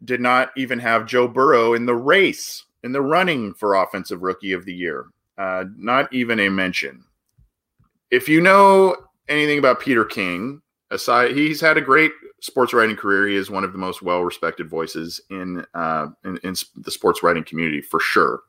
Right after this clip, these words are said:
But before he started with Sports Illustrated and the Monday Morning Quarterback and got involved in N B C Sports, Peter King was the beat writer for the Cincinnati Bengals.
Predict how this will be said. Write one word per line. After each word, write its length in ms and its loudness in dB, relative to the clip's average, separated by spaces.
But 200 4
before 340 6
he 100 2
started 320 4
with 120 0
Sports 300 4
Illustrated 560 4
and 120 2
the 60 -4
Monday 240 -2
Morning 280 -4
Quarterback 540 2
and 100 -6
got 200 4
involved 340 -2
in 140 -6
N 120 -6
B 80 -10
C 200 -14
Sports, 640 -2
Peter 260 4
King 540 0
was 520 4
the 140 -6
beat 260 -2
writer 480 4
for 220 -4
the 80 -8
Cincinnati 460 -6
Bengals. 480 -6